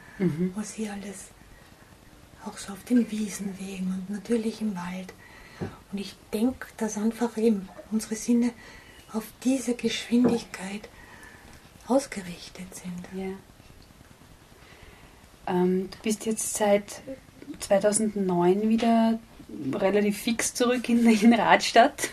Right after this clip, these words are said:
Speaker 1: <laughs> und arbeitest für die, äh,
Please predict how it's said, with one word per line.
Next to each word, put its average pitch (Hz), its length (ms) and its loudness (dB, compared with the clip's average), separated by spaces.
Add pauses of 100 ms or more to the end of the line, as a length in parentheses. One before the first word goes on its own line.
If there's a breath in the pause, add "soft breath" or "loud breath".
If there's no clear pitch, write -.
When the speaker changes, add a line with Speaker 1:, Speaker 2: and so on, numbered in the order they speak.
(300)
Speaker 1:
<laughs> - 360 -2
und 214 640 10 (180 loud breath)
arbeitest 269 720 8
für 240 120 4
die, 226 300 6
äh, 208 300 4